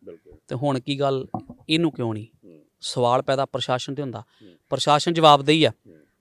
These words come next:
Speaker 2: ਸਰਕਾਰ ਜਵਾਬਦੇਹੀ ਆ। ਜਿਹੜੀ ਸਰਕਾਰ ਨੇ ਇਹਨੂੰ ਬੜੇ ਵੱਡੇ ਲੈਵਲ 'ਤੇ ਬੂਸਟ ਕੀਤਾ ਵਾ,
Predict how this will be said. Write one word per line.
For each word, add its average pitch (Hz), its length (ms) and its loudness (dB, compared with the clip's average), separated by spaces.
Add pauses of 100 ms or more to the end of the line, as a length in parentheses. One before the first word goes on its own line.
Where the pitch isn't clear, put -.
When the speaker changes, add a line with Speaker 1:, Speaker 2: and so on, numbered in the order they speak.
(360)
Speaker 2:
ਸਰਕਾਰ 143 520 6
ਜਵਾਬਦੇਹੀ 127 500 0
ਆ। 117 60 -8 (640)
ਜਿਹੜੀ 147 240 4
ਸਰਕਾਰ 135 520 2
ਨੇ 143 360 -2 (280)
ਇਹਨੂੰ 151 200 -2
ਬੜੇ 151 160 4
ਵੱਡੇ 139 340 6
ਲੈਵਲ 185 200 10
'ਤੇ 175 120 -2
ਬੂਸਟ 139 320 -2
ਕੀਤਾ 135 400 4
ਵਾ, 156 220 6